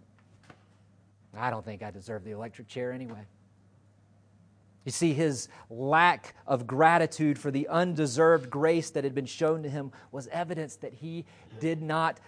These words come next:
like, he despised the man's sacrifice in his place. It meant nothing to him. Are you moved by the gospel, or is it just white noise to you? Have you come to the place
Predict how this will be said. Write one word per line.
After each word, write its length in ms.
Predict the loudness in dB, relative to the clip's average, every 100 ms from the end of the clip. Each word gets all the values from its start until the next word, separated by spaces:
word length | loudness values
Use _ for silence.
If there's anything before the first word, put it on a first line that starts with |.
| -14
like, 400 | -2 4 4 2
he 160 | -4 -2
despised 800 | -2 -4 -4 -2 2 2 2 0
the 60 |
man's 440 | -4 -2 -2 -2 -2
sacrifice 720 | 0 2 0 0 0 -2 -6
in 160 | -12
his 220 | -10 -12 -12
place. 360 | -8 -6 -6
It 100 | -10
meant 180 | -10 -12
nothing 520 | -6 -6 -4 -6 -8
to 160 | -6 -6
him. 360 | -4 -8 -10 -16 _ _ _ _ _ _ _ _ _ _ _ 0
Are 320 | 6 8 8
you 300 | 6 4 0
moved 440 | 2 2 2 0 0
by 220 | 0 0
the 100 | 0
gospel, 840 | 0 2 0 -6 -2 0 0 -4 _ _ _ _ _ _ 4
or 160 | 6
is 140 | 6 4
it 80 |
just 200 | 0 -2
white 320 | 4 4 4 0
noise 420 | 0 2 2 -2
to 100 | -10
you? 320 | -8 -10 -10 -16 _ _ _ _ _ _ _ _ _ _ _ 2
Have 120 | 2
you 80 | 4
come 300 | 10 10 10
to 120 | 4
the 100 | 2
place 540 | 4 8 8 8 2